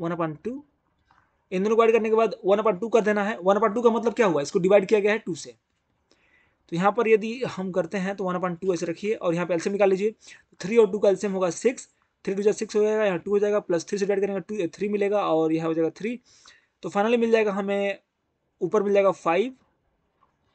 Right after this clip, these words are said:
upon six टू जा ट्वेल्व। तो five upon twelve हो गया हमारा वह रेशनल नंबर जो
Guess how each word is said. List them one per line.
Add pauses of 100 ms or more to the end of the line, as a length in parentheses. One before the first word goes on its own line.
(160)
upon (340)
six
टू
जा
ट्वेल्व। (1040)
तो
five
upon
twelve
हो
गया
हमारा (1120)
वह
रेशनल
नंबर
जो